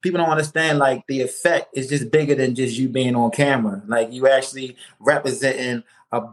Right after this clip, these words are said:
bigger crowd of people than you don't even have a clue of. You see what I'm saying? So when you promote certain things and you say it's okay,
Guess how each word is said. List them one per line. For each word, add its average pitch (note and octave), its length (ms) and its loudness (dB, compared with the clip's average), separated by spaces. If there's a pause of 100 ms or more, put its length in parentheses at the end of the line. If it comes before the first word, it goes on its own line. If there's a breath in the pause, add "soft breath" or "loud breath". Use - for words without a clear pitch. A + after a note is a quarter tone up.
bigger D3+ 280 4
crowd C3+ 300 2
of A#2 80 -2
people A#2 500 -4 (100)
than A#2+ 180 -4
you C#3 100 0
don't C3 320 0
even A#2+ 260 0
have A#2 220 2
a A#2 60 -4
clue B2+ 480 -2
of. G#2 260 -6 (200)
You A2+ 80 -10
see A#2 100 -4
what A#2+ 60 2
I'm A2+ 60 -2
saying? B2 280 0
So A#2+ 340 2 (300 loud breath)
when C3 220 0
you D3+ 140 -4
promote D#3 380 2
certain C3 360 0
things B2+ 440 0
and B2 140 -4
you C3 60 -2
say A#2 220 0
it's A#2+ 140 0
okay, C3 520 2